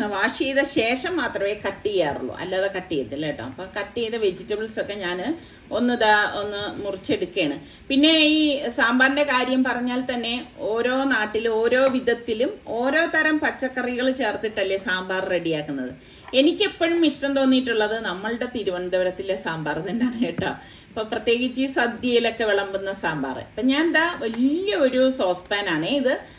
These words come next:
അതിലേക്ക് വെളിച്ചെണ്ണയാണ് ഒഴിച്ചത്. എന്നിട്ട് നമുക്ക് ദാ നമ്മളുടെ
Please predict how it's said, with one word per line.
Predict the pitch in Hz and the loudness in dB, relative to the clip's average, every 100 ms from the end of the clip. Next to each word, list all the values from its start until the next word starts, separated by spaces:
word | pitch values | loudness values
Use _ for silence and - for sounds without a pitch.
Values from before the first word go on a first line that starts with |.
| - | -6
അതിലേക്ക് | 220 220 269 277 | -2 2 0 2
വെളിച്ചെണ്ണയാണ് | 262 233 262 - 330 320 247 202 | 4 4 2 0 0 2 0 0
ഒഴിച്ചത്. | 185 165 170 170 427 - - | 0 0 0 -2 -2 -6 -2
എന്നിട്ട് | 247 262 277 349 | 4 4 4 0
നമുക്ക് | 294 240 226 302 359 | 0 0 -2 -4 -2
ദാ | 233 | -2
നമ്മളുടെ | 202 208 214 220 | -2 -4 -4 -4